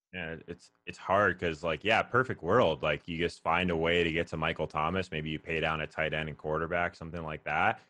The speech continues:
And I'll be messing around with lineups for sure that try and play, uh,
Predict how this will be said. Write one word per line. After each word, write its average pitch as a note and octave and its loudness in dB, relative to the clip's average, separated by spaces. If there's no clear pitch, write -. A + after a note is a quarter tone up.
And D#2+ 2
I'll F2 4
be F2 2
messing F#2 2
around F2+ 4
with F2+ 0
lineups F2+ 0
for F2 -4
sure G2+ 2
that D#2+ 0
try E2+ 0
and E2 -2
play, E2+ 2
uh, D#2 2